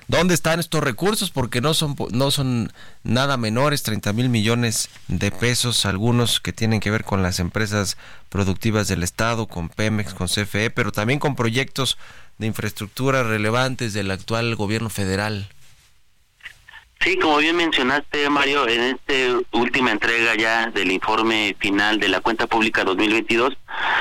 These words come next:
Speaker 2: pues encontramos que hay, eh, cerca de treinta y dos mil ochocientos millones de pesos bajo observaciones, bajo irregularidades.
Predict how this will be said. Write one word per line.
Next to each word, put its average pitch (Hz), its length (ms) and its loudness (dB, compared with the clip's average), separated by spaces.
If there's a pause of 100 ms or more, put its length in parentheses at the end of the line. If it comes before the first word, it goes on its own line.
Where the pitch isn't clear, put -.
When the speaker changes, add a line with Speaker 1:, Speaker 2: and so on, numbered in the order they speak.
(280)
Speaker 2:
pues 139 140 0
encontramos 147 600 2
que 135 160 2
hay, 135 280 0 (600)
eh, 113 600 4 (540)
cerca 151 380 2
de 117 220 2
treinta 113 300 0
y 117 40 2
dos 117 160 2
mil 135 180 4
ochocientos 123 520 2
millones 117 320 4
de 110 100 2
pesos 117 380 0
bajo 104 260 0
observaciones, 123 720 2
bajo 101 540 2
irregularidades. 98 960 2